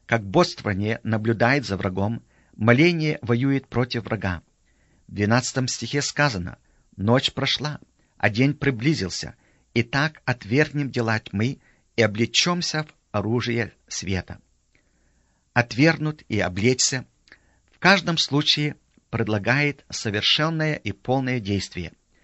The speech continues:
Представьте себе молодого человека, явившегося в главную контору военкомата. Он облечен в цивильную одежду. Он подписывает бумаги,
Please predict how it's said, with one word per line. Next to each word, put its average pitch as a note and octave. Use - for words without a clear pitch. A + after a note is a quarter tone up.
Представьте F#3+
себе D#3+
молодого C#3
человека, A2+
явившегося G#2+
в F#2
главную C3
контору A2+
военкомата. G2+
Он B2+
облечен B2+
в -
цивильную A#2+
одежду. G#2+
Он A#2
подписывает A#2+
бумаги, A2+